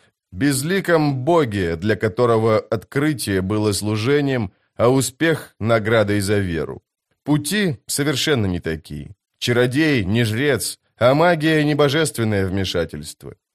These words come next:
Чародейство может стать лестницей к восхождению,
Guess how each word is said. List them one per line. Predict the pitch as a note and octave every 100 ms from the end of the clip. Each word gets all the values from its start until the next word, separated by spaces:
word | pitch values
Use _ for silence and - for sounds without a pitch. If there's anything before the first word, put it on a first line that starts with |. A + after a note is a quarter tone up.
| _
Чародейство | - D3 D#3 E3 G3 - D#3+
может | D#3+ E3+ D3 -
стать | - D#3+ D#3
лестницей | C#3+ D3+ C#3+ G#2+ A2+ C#3 A#2+
к | B2
восхождению, | A#2+ - A#2+ A2+ B2+ A#2+ F2 D2+